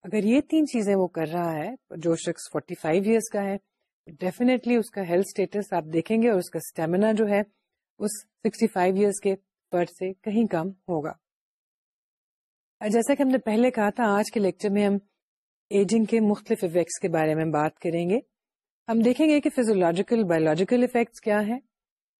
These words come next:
اور اس کے ساتھ ساتھ اپیرنس میں کیا چینجز آتی ہیں، اور پھر وہ کیا سائیکولوجیکل ایفیکٹس ہیں جو کوئی شخص ایجنگ میں ایکسپیرینس کرتا ہے۔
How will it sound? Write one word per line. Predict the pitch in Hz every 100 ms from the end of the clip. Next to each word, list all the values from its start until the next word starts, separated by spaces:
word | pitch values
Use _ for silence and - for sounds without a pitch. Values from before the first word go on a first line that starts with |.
| _ -
اور | 175
اس | 180
کے | -
ساتھ | 190 175 160 -
ساتھ | 269 - _ _ _ _ -
اپیرنس | - 226 262 311 -
میں | 214 175
کیا | 170 175 175
چینجز | - 156 156 151
آتی | 151 - 190 196
ہیں، | 277 - _ _ _ _ _ _ _ _ _
اور | 175
پھر | - 214 226 - _ _ _ 196
وہ |
کیا | - 262 262
سائیکولوجیکل | 220 196 180 170 233 262
ایفیکٹس | 214 - 165 - 185
ہیں | 185 - _ _
جو | 190 208
کوئی | 208
شخص | 185 170 175 - _ _ -
ایجنگ | 196 180 180
میں | 156 170 -
ایکسپیرینس | 180 - 165 151 214 -
کرتا | - 160 - 156
ہے۔ | 160